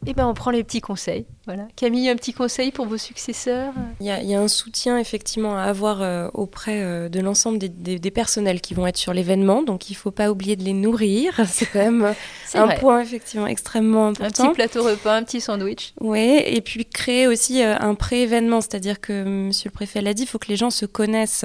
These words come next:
Speaker 2: Donc, soit ils se connaissent parce qu'ils ont fait un exercice, soit ils se connaissent parce qu'on peut faire un très bref mais court pot la veille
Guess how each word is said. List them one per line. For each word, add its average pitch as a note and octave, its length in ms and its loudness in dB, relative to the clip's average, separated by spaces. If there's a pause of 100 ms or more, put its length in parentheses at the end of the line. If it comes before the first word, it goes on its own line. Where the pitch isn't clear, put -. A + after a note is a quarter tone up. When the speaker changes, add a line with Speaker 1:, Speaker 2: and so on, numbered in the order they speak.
(100)
Speaker 2:
Donc, F#3+ 180 0
soit - 140 0
ils G#3+ 40 2
se - 80 0
connaissent G#3 300 -2
parce G3+ 160 -4
qu'ils G3 160 -6
ont G3 60 -4
fait G3 100 -6
un G3 80 -2
exercice, G#3+ 460 -2 (280)
soit A#3 200 2
ils A3+ 40 2
se - 60 0
connaissent B3 300 0
parce G#3+ 180 -2
qu'on G3+ 140 -4
peut G#3 100 -10
faire G3+ 180 -2
un G3+ 100 0
très A#3 460 -4
bref G3+ 460 -2
mais G3 140 -2
court - 320 -6
pot A#3+ 340 2
la G3 180 0
veille A#3+ 380 2